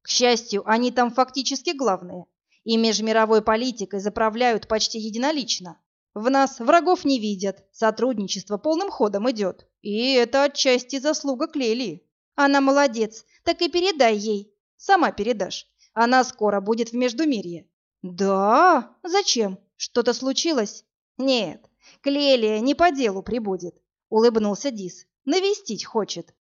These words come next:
Говорит, она там работает в поте лица, а я здесь фон регулирую и в свободное время чем-то еще занимаюсь. Ей любопытно. Ну да, вдруг и в Междумирье намечается конкурс красоты.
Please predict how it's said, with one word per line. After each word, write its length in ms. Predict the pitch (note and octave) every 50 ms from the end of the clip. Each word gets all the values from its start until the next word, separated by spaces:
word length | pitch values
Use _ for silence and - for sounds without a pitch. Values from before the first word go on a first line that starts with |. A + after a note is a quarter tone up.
| _ _ -
Говорит, 440 | G3+ A3+ A#3+ A#3+ B3 B3 B3+ A#3+ A#3+ -
она 240 | B3 A#3+ B3 B3 A#3+
там 220 | A#3+ A#3+ A3+ A3+
работает 480 | A3+ A#3 A3 A3 A#3 A3 A3 A3+ G#3+ A3
в 100 | - -
поте 300 | B3+ A#3 G#3+ A3 A#3 A3
лица, 520 | A#3 A3+ A3+ - - C4 A#3+ A3 G#3+ - _ _ _ _ _ -
а 140 | - A3+ A#3
я 220 | A#3+ B3 B3 B3
здесь 340 | A#3+ G#3 B3+ B3+ A#3 - -
фон 200 | - D#4+ D4 C4
регулирую 600 | G#3 G#3+ G#3 G3+ A3 G#3+ G3+ G3+ G3 G3 G3 G3+
и 120 | - B3+
в 60 | B3 A#3
свободное 540 | - B3 C4 B3+ B3+ C4 B3+ C4 C4 C4+
время 320 | B3 C#4 D4+ C#4 A#3 G#3+ G#3+
чем-то 280 | - C#4 C4 C4 B3+
еще 280 | D#4 D#4+ E4 - A#3 G3
занимаюсь. 640 | F3+ G3 G#3+ A#3+ C4+ B3+ G#3+ F#3+ F#3 - - - - _ -
Ей 240 | B3+ B3 B3 B3 B3+
любопытно. 840 | C4+ D#4 C#4 G4 G4+ G4 - A#3 C4+ - D4+ A3+ E3+ F3 - _ _ _ _ _ _ -
Ну 360 | E4 D#4 D4+ D4 D4 D#4 E4
да, 440 | B3 G#3+ A3 A3 A3 G#3+ G#3+ G#3 _ _ - - -
вдруг 360 | - D4+ C#4+ E4 F4+ F4 F4+ F4+
и 60 | F4
в 80 | D#4
Междумирье 680 | D#4+ F4 F4 D#4 C#4+ F#4 F4+ E4+ C#4+ A#3 G#3+ G#3 G#3+ G#3+
намечается 680 | A3+ A3+ A#3 A#3+ A3+ - - C#4+ C4 A#3 A3+ A3+ A#3 A3
конкурс 460 | A3+ C4+ C4 A#3 A3+ A3+ C4+ A#3+ -
красоты. 760 | - C#4+ C#4+ C#4 - E4 E4+ E4 E4+ A3 G3+ F#3+ G3 -